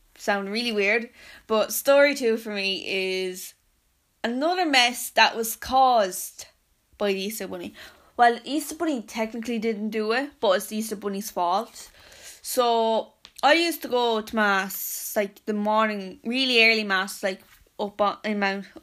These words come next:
up on Mount Leinster on Easter Sunday morning with my dad. And we would be gone before, like, four o'clock in the morning. So we would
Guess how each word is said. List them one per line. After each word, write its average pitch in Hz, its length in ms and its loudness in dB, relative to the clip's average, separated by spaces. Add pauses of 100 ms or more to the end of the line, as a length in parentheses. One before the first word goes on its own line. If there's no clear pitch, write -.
up 233 280 2
on 214 120 2
Mount 202 220 -4
Leinster 220 680 2 (540)
on 208 300 2
Easter 214 320 -4
Sunday 214 440 -2
morning 190 440 -2
with 185 100 -6
my 196 120 -2
dad. 214 360 4 (1000)
And 240 840 2 (640)
we 330 240 2
would 302 100 0
be 254 140 0
gone 220 380 2
before, 214 440 2
like, 190 200 -2
four 208 260 2
o'clock 208 340 -2
in 190 100 -6
the 190 60 -4
morning. 196 500 -2 (1040)
So 214 1040 0
we 247 160 -2
would 214 180 -4